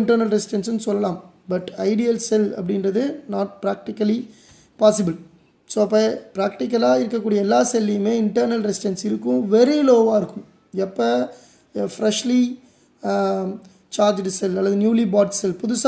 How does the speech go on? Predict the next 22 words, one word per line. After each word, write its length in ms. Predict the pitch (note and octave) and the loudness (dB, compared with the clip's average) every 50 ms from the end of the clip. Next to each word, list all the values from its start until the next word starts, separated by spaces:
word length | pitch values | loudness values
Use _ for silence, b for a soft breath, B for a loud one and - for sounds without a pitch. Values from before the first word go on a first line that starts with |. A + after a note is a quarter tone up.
| B3+ A#3+ | 4 4
வாங்குற 300 | A#3 A3+ A3 G#3+ G#3 G3 - | 4 2 2 2 0 0 0
செல்லுக்கு, 640 | - G#3 G3+ G3+ G3+ F#3 - G#3 G3+ G#3 G#3 A3+ - - b b b b b b b b b - | -2 -2 0 0 -2 -2 0 0 0 0 0 -2 -6 -12 b b b b b b b b b -4
அது 180 | G3 F#3+ F#3+ F#3 | -2 -2 -2 -2
சிம்பிள் 220 | A#3+ A3 G#3 A3+ A3+ | -2 -4 -2 -2 -4
செல்லா 360 | G#3 - G#3+ G3+ G3+ G#3 G3+ | -2 0 0 2 2 2 2
இருந்தா, 420 | G#3 G3+ G3 G3+ G3 G3 G3 F#3+ | 2 2 0 0 0 0 0 0
பிரைமரி 280 | G#3 G3+ G#3 G#3+ G#3 G#3+ | 0 0 0 2 0 0
செல்லா 240 | G#3 - G#3 G3+ G3 | -2 -2 -2 -2 -2
இருந்தா, 260 | G3+ G3+ G#3 G#3 G#3 | 0 2 0 0 0
புதுசா 260 | A3 A3 G#3+ B3 A#3 | -2 -2 -2 0 0
நீங்க 180 | A3+ G#3+ G#3 G#3 | 0 2 2 0
ஒரு 100 | G3 F#3+ | 0 0
செல் 220 | - G#3+ G#3+ G#3+ | 0 -2 0 0
வாங்குனீங்க 380 | G#3 G3+ G3+ G#3+ G#3+ G#3+ G#3+ G#3 G3+ | 0 0 2 2 2 2 2 2 0
அப்படின்னா, 340 | F3+ F#3+ F#3+ G3+ A3+ - - B B B B B B | 0 0 -2 -2 -2 -4 -6 B B B B B B
அந்த 220 | B G3+ G3 G3 G3+ | B -2 0 2 2
செல்லோட 400 | G3 G3 G#3+ G#3+ A3+ A#3+ B3 A3+ A3 G#3+ | 2 2 2 2 2 2 4 4 4 2
இன்டர்னல் 420 | G#3 A3 A#3 A#3 A#3 A3+ G3+ G#3 | 2 0 0 0 -2 -2 -2 -2
ரெசிஸ்டன்ஸ் 240 | - - A#3 A3 G#3 G3+ F#3 F#3+ | -2 -2 -2 -4 -4 -2 0 2
very 280 | G3+ G#3+ A3+ C4 C4+ | 2 4 4 2 2
லோவா 300 | B3+ A#3+ A3+ G#3+ G#3+ G#3+ | 2 2 2 2 2 0
இருக்கும். 420 | G3+ G3 - G3+ G3 G3 G3+ G3+ | 0 -2 -4 -4 -2 -2 -2 -2